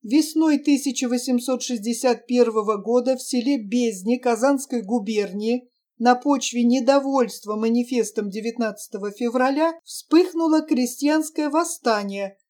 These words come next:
жестоко подавленное царским правительством.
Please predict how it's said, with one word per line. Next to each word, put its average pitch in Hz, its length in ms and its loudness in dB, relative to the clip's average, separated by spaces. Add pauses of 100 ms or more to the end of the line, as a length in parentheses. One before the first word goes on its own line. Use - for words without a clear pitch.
(280)
жестоко 311 560 0
подавленное 269 880 2
царским 240 560 -4
правительством. 240 920 -2